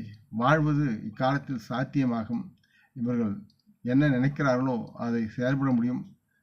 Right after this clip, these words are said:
நினைத்ததை செய்வதற்குண்டான தகுதியும் பலமும் பணமும் இவர்களிடம் வந்து சேரும். அதே நேரத்தில் இவர்கள் ஆதாயம்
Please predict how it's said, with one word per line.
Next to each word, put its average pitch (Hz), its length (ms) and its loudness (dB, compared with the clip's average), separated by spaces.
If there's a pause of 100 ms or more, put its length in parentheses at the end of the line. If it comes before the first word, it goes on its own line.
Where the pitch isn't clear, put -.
(140)
நினைத்ததை 147 440 0
செய்வதற்குண்டான 113 720 -2
தகுதியும் 127 560 0 (220)
பலமும் 123 440 2 (460)
பணமும் 151 360 2
இவர்களிடம் 120 380 2
வந்து 113 140 2
சேரும். 120 340 -2 (460)
அதே 139 180 2
நேரத்தில் 131 380 2
இவர்கள் 117 280 0 (1200)
ஆதாயம் 170 640 4